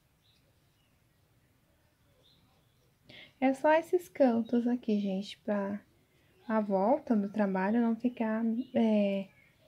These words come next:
é, virando, tá? Aqui é onde que foi feito,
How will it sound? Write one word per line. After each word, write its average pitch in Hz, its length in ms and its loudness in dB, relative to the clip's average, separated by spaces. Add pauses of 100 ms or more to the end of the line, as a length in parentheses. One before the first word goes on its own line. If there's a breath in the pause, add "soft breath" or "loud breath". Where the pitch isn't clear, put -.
(760)
é, 208 840 0 (320)
virando, 220 640 2 (1160)
tá? 220 280 -4 (2000)
Aqui 220 320 0
é 226 80 0
onde 202 300 -2
que - 180 -10
foi 202 260 -8
feito, 202 580 -6